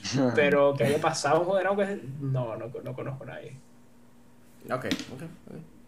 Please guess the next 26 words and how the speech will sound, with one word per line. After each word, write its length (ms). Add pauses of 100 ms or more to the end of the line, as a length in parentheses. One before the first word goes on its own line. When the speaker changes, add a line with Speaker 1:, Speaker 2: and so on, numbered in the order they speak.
(200)
Speaker 3:
Habría 300
que 80
ver, 180
Speaker 2:
Hay 80
que, 80
hay 160
que 60
Speaker 3:
o 20
sea, 80
Speaker 2:
preguntarle, 440
hay 40
que 60
preguntarle 340
a 40
Latinoamérica, 440
sí, 140
dicho, 260
llamen 280
a 20
los 140
presidentes 580
que 80
hagan 120
un 100
censo, 460
mira, 180